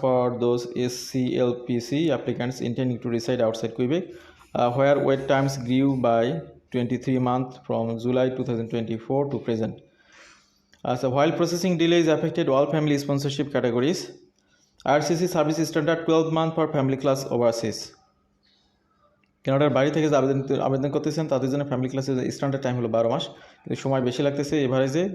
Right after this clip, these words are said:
তার মানে এগুলো ব্যাকলগে, উম, পড়ে গেছে। টেম্পোরারি রেসিডেন্ট ভিসা, ভিজিটর ভিসার ক্ষেত্রে এবার আমরা আসি।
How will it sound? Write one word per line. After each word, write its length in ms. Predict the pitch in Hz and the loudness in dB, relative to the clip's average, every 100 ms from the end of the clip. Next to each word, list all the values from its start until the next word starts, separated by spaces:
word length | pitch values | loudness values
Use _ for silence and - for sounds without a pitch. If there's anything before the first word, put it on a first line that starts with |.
| 135 | -6
তার 80 | - | -4
মানে 200 | 117 120 | -2 -2
এগুলো 180 | 117 117 | 0 0
ব্যাকলগে, 360 | 117 117 117 123 | 0 0 -2 -2
উম, 560 | - - 113 - - - - | -4 -8 -10 -10 -14 -12 -4
পড়ে 180 | 117 | 0
গেছে। 280 | 117 117 170 - - - - _ | 0 0 -2 -4 -10 -20 -20 _
টেম্পোরারি 420 | - 165 180 190 | 0 4 6 6
রেসিডেন্ট 460 | 180 156 156 156 147 | 6 4 2 0 2
ভিসা, 320 | 135 127 113 | 0 2 0
ভিজিটর 400 | 110 127 165 170 | 2 0 2 2
ভিসার 220 | 151 151 | 2 0
ক্ষেত্রে 280 | 127 131 127 | -4 -2 0
এবার 160 | 120 117 | 2 4
আমরা 260 | 113 113 | 4 4
আসি। 280 | 113 - 190 | 2 2 -2